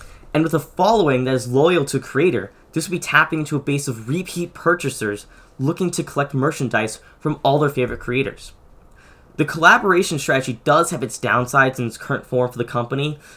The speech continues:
mainly that it's reliant on the content production of third parties, and slumps in the performance of those third parties or delays in releases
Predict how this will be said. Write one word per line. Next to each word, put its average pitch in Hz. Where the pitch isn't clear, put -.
mainly 131
that 131
it's 127
reliant 120
on 120
the 110
content 123
production 127
of 107
third 120
parties, 131
and 127
slumps 165
in 165
the 139
performance 139
of 139
those 147
third 160
parties 160
or 135
delays 123
in 120
releases 117